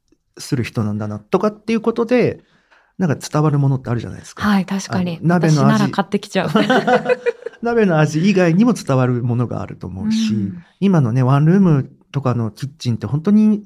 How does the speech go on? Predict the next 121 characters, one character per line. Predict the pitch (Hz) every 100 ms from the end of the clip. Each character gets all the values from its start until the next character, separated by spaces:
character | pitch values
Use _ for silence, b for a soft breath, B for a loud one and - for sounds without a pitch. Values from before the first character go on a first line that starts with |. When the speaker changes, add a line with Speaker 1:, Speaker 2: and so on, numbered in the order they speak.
| -
Speaker 1:
狭 | - 160 160
い | 160 127
じ | 104 117
ゃ |
な | 110
い |
で | 117
す | -
か、 | 117
日 | 120
本 | 131 123
っ |
て | 120
往 | - 127 123
々 | 123
に | 120
し | -
て。 | 120 107
Speaker 2:
う |
ん。 | 185 175 175 170 160
Speaker 1:
で、 |
そ | 214 233
の | 269
中 | 294 294 294
で、 | 285 269 202 - -
あ、 | -
こ | - 156
ん | 185
な | 220
に | 240
た | 220 208
く |
さ | -
ん | 214
の | 156
食 | 135 139
材 | 135 127 120 113 -
を | 147 - B B B
使 | - - 143
う | 156
ん | 151
だ | 117
な | 117
っ | -
て | -
い | 110
う | 104
と、 | - 117
も | 131
う | 117
食 | 185 233
材 | 262
置 | 240 170
け | 269
な | 330
か | 311
っ |
た | -
り | 110
す |
る | 117
わ | 110
け |
で | 104
す | 107
よ | 135
ね。 |
Speaker 2:
置 | 165
け | 196
な | 185 196
い |
で | 196
す | -
よ | 220
ね。 |
Speaker 1:
そ |
れ |
を | 254
こ | - 202
う、 |
う |
ま | 226 240 233 247
く | 165
こ | 160 139 131
う | 135
や |
っ | 135
て | -
い | 131
く | 131
っ |
て | 135 _ - 143
い |
う | 135
と | 135
こ | 147
ろ | 139
に | 127
性 | - 123
格 | 123 117
を | 117
感 | 120 117
じ | 110
た | - 110
り、 | 117 101 -
Speaker 2:
う |
ん。 | 214 208
Speaker 1:
あ | 190
る | 202
い |
は | 226
そ | 160
の | 120
コ | 117 180
ン | 190
ロ | 143
の | 110
隣 | - 120 117
が | 110 107
す | -
ぐ | 160 117 110